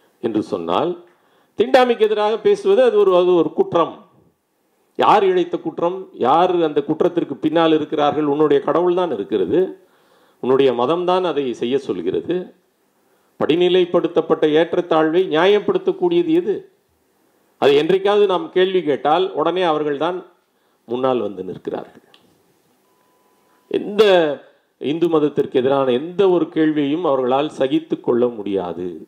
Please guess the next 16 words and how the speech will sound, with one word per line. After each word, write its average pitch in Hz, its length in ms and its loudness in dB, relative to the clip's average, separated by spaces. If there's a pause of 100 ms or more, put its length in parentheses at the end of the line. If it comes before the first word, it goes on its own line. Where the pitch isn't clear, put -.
(680)
இந்த - 140 -12
நாட்டிலே 131 480 0 (400)
மிகப்பெரிய 131 500 0 (460)
ஒரு 104 220 -2 (340)
வன்முறை 127 460 0
எதுவாக 113 480 0
இருக்கும் 113 400 -8
என்று 95 200 -14
சொன்னால், 107 460 -6 (720)
நீங்கள் 98 280 -4
இந்து 170 260 0
மதத்தை 147 560 0
எதிர்த்து 139 500 -2
ஒரு 123 200 0
கேள்வியை 156 460 0
நீங்கள் 110 300 -6